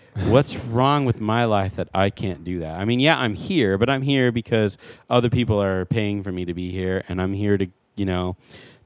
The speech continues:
Speaker 2: to, to attend all these meetings and blah,
Speaker 1: Yeah.
Speaker 2: blah, blah, blah, blah. And then I, on my
Speaker 1: It's a
Speaker 2: free,
Speaker 1: mixed
Speaker 2: in my
Speaker 1: business
Speaker 2: free time, I'm
Speaker 1: pleasure.
Speaker 2: doing this other stuff. Yeah.
Speaker 1: Yeah.
Speaker 2: Like, I didn't say, uh, like, and so it started, like,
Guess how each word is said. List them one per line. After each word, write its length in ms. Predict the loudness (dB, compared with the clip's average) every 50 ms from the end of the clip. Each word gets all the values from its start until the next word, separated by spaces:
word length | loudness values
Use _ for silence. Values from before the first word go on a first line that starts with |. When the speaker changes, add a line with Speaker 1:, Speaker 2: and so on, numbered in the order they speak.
| _ 0
Speaker 2:
to, 540 | 2 4 4 4 2 -4 -12 -12 -12 -12 -14 -10
to 300 | -4 -2 0 0 0 -2 -6 _ _ _ _ _ _ _ _ _ _ _ _ -20 -10 -6
attend 340 | -6 -2 2 2 4 6
all 100 | 6 6
these 180 | 6 2 0 2 0
meetings 640 | 2 2 4 4 2 2 2 0 0 0 0 0 2
and 240 | 2 4 4 4 2 4
blah, 160 | 4 4 6
Speaker 1:
Yeah. 60 | 6 4 2 0
Speaker 2:
blah, 20 | 0
blah, 160 | 0 0 0
blah, 140 | 0 -2 -4
blah. 320 | 0 0 2 2 4 2 2
And 120 | 0 0
then 120 | 0 0 0
I, 60 | 0
on 200 | 0 -2 -2 -2
my 160 | -2 0 0
Speaker 1:
It's 180 | 0 2 4 4
a 40 |
Speaker 2:
free, 80 | 6 6
Speaker 1:
mixed 240 | 6 4 2 0 0 4
Speaker 2:
in 100 | 6 6
my 120 | 8 8 6
Speaker 1:
business 80 | 6 6
Speaker 2:
free 120 | 6 8 8
time, 320 | 8 8 8 8 8 8
I'm 100 | 8 6
Speaker 1:
pleasure. 60 | 8 8
Speaker 2:
doing 260 | 8 8 8 6 6
this 160 | 4 4 6
other 200 | 4 6 6 2
stuff. 340 | 0 0 -4 -4 -2 2 4
Yeah. 240 | 4 4 4 2 0
Speaker 1:
Yeah. 300 | 0 0 0 -2 -4 -8 -10 0 4
Speaker 2:
Like, 160 | 4 4 6
I 100 | 6 6
didn't 200 | 6 6 2 2
say, 260 | 4 4 4 4 4 2
uh, 100 | 0 4
like, 300 | 4 4 4 4 0 -8 -20 -20 -16 -2
and 180 | 2 2 2 6
so 180 | 8 8 8 8
it 160 | 6 2 0
started, 460 | -2 4 8 8 8 8 6 4 6
like, 320 | 6 4 4 4 0 -8